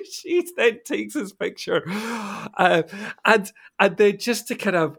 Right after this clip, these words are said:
let them off, he then says, "Why don't I just take you a picture with my friend here as well?" So they, they had the picture, and they loved the idea that when they got <laughs> home, they would open that up. For me, of course, and I have talked about this a few times,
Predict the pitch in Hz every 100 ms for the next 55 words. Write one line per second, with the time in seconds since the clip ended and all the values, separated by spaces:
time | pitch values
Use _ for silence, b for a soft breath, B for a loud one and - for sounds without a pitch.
0 | _ _ - 190 190 185 170 156 160 B
1 | 190 180 190 190 208 - 254 277 269 226
2 | 202 208 208 190 185 165 165 170 - 143
3 | 139 143 147 143 135 131 151 139 127 135
4 | 131 123 160 156 160 156 165 139 175 180
5 | 180 - 160 - 156 156 151 151 165 165
6 | 147 143 147 151 143 139 131 151 - 156
7 | 151 147 127 143 143 139 143 139 120 -
8 | - _ B B 180 196 B - 233 208
9 | 226 254 240 - 165 190 165 175 143 156
10 | 156 156 - 151 147 143 151 139 135